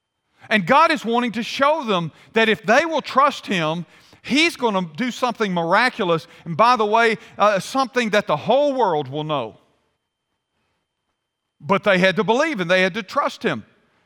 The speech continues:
and not go back. If you're more concerned with serving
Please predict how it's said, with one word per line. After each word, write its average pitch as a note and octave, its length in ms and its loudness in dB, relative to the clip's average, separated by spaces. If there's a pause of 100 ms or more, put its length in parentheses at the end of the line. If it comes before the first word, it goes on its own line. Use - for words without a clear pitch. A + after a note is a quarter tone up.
(140)
and G#3+ 140 4
not A3+ 200 4
go C4 140 0
back. C4+ 460 2 (1400)
If D#3 140 -8
you're B3+ 140 0
more B3 180 2
concerned A#3 500 -2
with E3 100 -6
serving G#3+ 600 -2